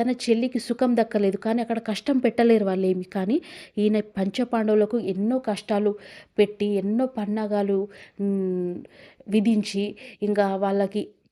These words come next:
పెట్టాలని కష్టాలన్నీ పెట్టేసి వాళ్ళని చ-, నానా బాధలకు గురిచేసి ఆఖరికి మహాభారతంలో ఇంకా, మ్,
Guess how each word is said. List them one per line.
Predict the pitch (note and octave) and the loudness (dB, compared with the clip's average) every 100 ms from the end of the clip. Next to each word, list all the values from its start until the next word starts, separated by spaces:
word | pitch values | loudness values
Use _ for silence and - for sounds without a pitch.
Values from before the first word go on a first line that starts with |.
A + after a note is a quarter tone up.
| _ | _
పెట్టాలని | G3 G3 D#3+ G#3 B3 B3+ | -4 -4 -4 0 2 2
కష్టాలన్నీ | G#3+ G3 A3+ G#3+ G#3 G#3 | 0 -2 0 2 4 2
పెట్టేసి | G#3 G3 G#3 G3 - G3+ | 2 0 2 2 2 -2
వాళ్ళని | G3 F#3+ F#3+ G3 - | 0 -2 -2 -4 -6
చ-, | F#3 F#3+ G3 | -10 -8 -6
నానా | F#3 G3+ A#3 | -2 0 0
బాధలకు | G3+ G3 G3+ G3+ G#3 | 0 2 2 2 2
గురిచేసి | F#3 F#3+ G3 F#3+ - C4 - - - - F#3+ | 0 -2 2 0 2 -4 -4 -12 -18 -14 -4
ఆఖరికి | G#3 G#3+ B3+ A#3+ A#3 | -2 0 0 0 -2
మహాభారతంలో | G3 F#3+ G#3+ G3+ G#3+ G3+ G3 F#3+ F3+ C4 - - - - G#3 | -2 -4 -2 0 0 0 0 -2 0 -2 -4 -20 -20 -10 -4
ఇంకా, | G#3 G#3 F#3+ F#3+ | -2 0 0 -2
మ్, | F#3 F3+ F3+ | -4 -6 -10